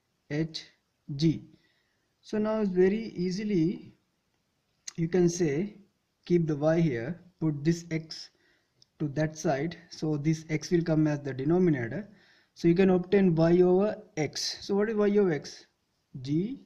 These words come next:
divided by one plus H G. So this is how this result comes, right?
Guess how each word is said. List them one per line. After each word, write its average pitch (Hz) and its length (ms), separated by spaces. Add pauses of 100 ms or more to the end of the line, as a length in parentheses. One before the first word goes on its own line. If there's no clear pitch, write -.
divided 131 480
by 147 180
one 127 340
plus 143 400 (260)
H 160 320 (320)
G. 131 240 (480)
So 185 160
this 160 260
is 214 200
how 185 560
this 175 180
result 160 420 (300)
comes, - 420 (1120)
right? 170 400